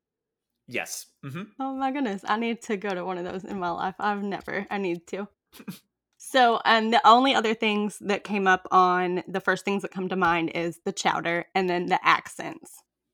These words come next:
Speaker 1: Mm-hmm.
Speaker 2: <laughs> So those are pretty stereotypical, I guess, with Rhode Island.
Speaker 1: Yes. So it's the, it, the Rhode Island accent.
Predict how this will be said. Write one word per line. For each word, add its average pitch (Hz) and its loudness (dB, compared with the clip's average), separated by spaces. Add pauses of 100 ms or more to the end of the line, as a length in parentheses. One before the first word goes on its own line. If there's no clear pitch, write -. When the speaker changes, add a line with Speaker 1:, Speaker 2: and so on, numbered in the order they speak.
(160)
Speaker 1:
Mm-hmm. 135 -10
Speaker 2:
<laughs> - -10
So 190 -6 (120)
those 190 -2
are 170 -6
pretty 180 -6
stereotypical, 170 -10
I 175 -8
guess, - -12
with 170 -18
Rhode 180 -8
Island. 165 -10 (440)
Speaker 1:
Yes. 107 -16
So 123 -4
it's - -12
the, 107 -4 (520)
it, 113 -14
the 117 -10
Rhode 117 -2
Island 151 -4
accent. 120 -10